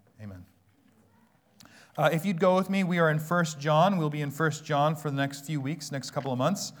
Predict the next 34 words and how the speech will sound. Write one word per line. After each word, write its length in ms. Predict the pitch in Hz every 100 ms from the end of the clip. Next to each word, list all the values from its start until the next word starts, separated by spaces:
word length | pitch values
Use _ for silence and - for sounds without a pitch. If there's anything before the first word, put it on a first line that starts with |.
| - - -
Uh, 220 | 143 135 139
we 140 | 175
are 120 | 175
in 80 | 156
First 380 | 151 180 180 -
John 220 | 180 165
chapter 380 | 160 170 156 156
one, 300 | 147 156 165
starting 320 | 165 160 151
verse 240 | 143 151
five. 340 | - 156 147 143
If 100 | 135
you 200 | 151 208
do 100 | 202
not 220 | 175 175
have 160 | 170 160
a 40 |
Bible, 340 | 139 151 165 170
we 80 |
have 160 | 160 151
some 200 | - 160
on 60 | 156
our 80 |
table 340 | 147 170 160 156
over 200 | 151 139
there. 200 | 143 160
Feel 220 | 160 151
free 220 | 151 151 151
to 80 |
grab 360 | 131 135 151 165
one. 260 | 175 196 220 - - - -
Um, 280 | 156 156 151
we 240 | 165 208
are 560 | 233 180 170 165 202 -